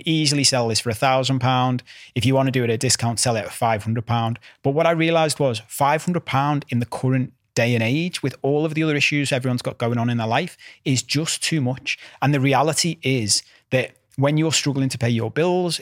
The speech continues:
if you're struggling to buy your food, and you've got all of these issues going on in your life, investing extra money in something that's gonna help you is a big decision to make. So I wanted to take that decision away from everybody, basically, and make this available to you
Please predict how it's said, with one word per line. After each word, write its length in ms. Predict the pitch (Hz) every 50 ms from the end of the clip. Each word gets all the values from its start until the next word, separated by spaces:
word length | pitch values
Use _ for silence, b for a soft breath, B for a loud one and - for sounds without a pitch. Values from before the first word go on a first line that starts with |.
| - -
if 120 | - - -
you're 120 | 120 104 - -
struggling 360 | - - - 123 120 120 117
to 120 | - 113
buy 160 | 107 107 104
your 120 | 107 104 95
food, 480 | - - 165 165 160 156 165 170 - - B B B B B B B - -
and 140 | 131 139
you've 120 | 143 147 135
got 140 | - 160 -
all 180 | 147 139 143
of 100 | 143 131
these 140 | 139 131 107
issues 280 | 113 117 160 151 139 -
going 180 | 156 143 147
on 100 | 147 143
in 60 | 147
your 100 | 147 143
life, 300 | 143 135 113 - - - _ _ _ _ _ _ _ _ _ _
investing 480 | - 139 131 120 143 139 - - 175 165 -
extra 400 | 175 131 - - - - 151 143
money 480 | 135 123 113 120 139 123 - - _ _ _ _ _ _ -
in 100 | 117 117
something 460 | - - - 127 120 - - 123 117
that's 180 | 104 104 -
gonna 140 | - 120 104
help 340 | 101 - 127 127 127 - -
you 220 | 156 151 156 160 - b b b b b b
is 140 | - 107 113
a 20 |
big 220 | 110 - 123 -
decision 340 | - 113 - - 110 - 110
to 120 | 104 - 107
make. 280 | 104 110 107 - - B B B B
So 120 | - - 135
I 80 | 147
wanted 320 | 143 120 131 143 - 147 139
to 80 | -
take 160 | - 139 127
that 140 | - 113 -
decision 340 | - 107 - 127 107 117 120
away 240 | 110 101 104 107 117
from 220 | - - 113 104 - -
everybody, 420 | 113 107 113 107 - 110 107 123
basically, 420 | 113 117 117 113 - - 120 120 -
and 220 | 113 113 120 120
make 340 | 131 147 156 - _ - -
this 280 | - 151 - - - - -
available 420 | - 113 123 120 120 120 123 - 127
to 180 | - - - 127
you 320 | 120 123 120 113 101 107